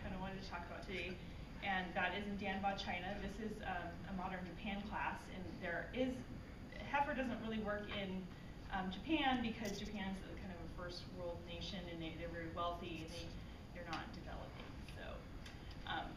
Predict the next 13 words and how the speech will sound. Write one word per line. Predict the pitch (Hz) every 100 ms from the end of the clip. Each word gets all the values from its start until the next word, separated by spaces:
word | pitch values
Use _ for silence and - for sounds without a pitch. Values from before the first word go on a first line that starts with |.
| -
I | 202 196 -
chose | - 226 214 -
a | 220
project | - 214 240 -
in | 359
China, | 359 262 214 190 196 - - -
in | 233 226
the | -
Sichuan | 262 - 233 247
province, | 233 202 214 269 359 -
um, | 196 196 190 190 - - 196
near | 196
Danba, | 190 214 226 202 170